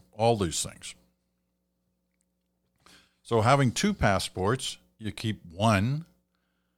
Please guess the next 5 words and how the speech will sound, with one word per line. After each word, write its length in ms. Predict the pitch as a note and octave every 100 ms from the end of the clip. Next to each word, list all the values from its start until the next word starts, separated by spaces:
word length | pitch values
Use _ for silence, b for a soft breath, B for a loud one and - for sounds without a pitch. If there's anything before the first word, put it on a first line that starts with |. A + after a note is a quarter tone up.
| _ _ _ _ _ _ _
for 260 | _ F#2+ F#2+
your 460 | F#2 F2+ E2+ D#2+ - _ _ _ _ _ _ _ _ _ _ _ _ _ -
entries 400 | A2 - F2+ F2
into 260 | F2 D2+
Israel 480 | A2+ A#2+ D#2+ F#2 D3